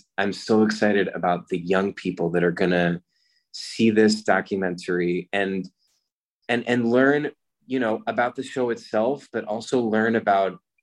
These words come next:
how getting to express yourself with, through music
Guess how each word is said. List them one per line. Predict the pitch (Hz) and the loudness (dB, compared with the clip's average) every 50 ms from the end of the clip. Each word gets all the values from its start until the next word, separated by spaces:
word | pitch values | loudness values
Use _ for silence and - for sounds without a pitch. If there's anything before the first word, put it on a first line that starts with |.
| _ _ _ _ _ _ _ - - | _ _ _ _ _ _ _ -20 -18
how | - - - 98 98 95 92 92 95 98 95 95 - _ _ _ _ _ _ _ _ _ _ _ _ | -16 -8 -4 -2 0 0 2 2 0 -2 -2 -6 -8 _ _ _ _ _ _ _ _ _ _ _ _
getting | 107 104 104 107 107 107 | -2 0 0 0 0 -2
to | - 120 | -2 -6
express | 113 - - - - 107 110 107 - - | -8 -8 -8 -4 -2 0 0 0 0 -2
yourself | 117 110 - - - 87 87 87 87 87 87 - - - - _ _ _ _ | -2 -2 -2 -2 -2 0 0 0 0 -2 -4 -10 -14 -18 -20 _ _ _ _
with, | - 92 98 98 - | -6 -4 -4 -4 0
through | - 101 98 | 4 4 6
music | 92 90 95 110 113 - 98 85 85 - - | 6 6 6 4 4 4 2 2 2 0 -2